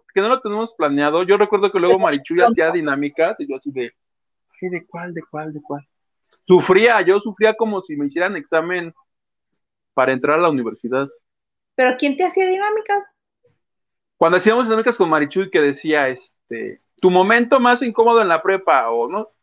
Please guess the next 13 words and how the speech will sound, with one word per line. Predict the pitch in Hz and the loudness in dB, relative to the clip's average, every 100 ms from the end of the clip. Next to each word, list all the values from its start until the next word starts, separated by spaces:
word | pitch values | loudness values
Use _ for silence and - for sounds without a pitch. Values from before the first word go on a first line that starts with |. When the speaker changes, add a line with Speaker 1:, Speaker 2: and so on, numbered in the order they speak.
| _ _ _ _ - | _ _ _ _ -2
Speaker 1:
"Tu | |
artista", | 143 151 202 202 - 214 | -2 -2 -8 -8 -4 -2
no. | 196 - _ _ _ _ _ - | -4 -14 _ _ _ _ _ -12
Yo | 135 | -12
así | - | -8
de, | 139 131 | -8 -8
"¿Cuál, | - 143 151 151 - | -2 2 2 0 0
cuál?". | 139 131 - _ _ _ _ _ - | 0 0 -6 _ _ _ _ _ 0
Porque | 151 151 | 0 2
además, | 170 175 180 208 - - | 2 4 2 0 -4 -8
pues, | 190 - | -6 0
tratas | 202 - 226 | 0 2 0
de | 202 | 0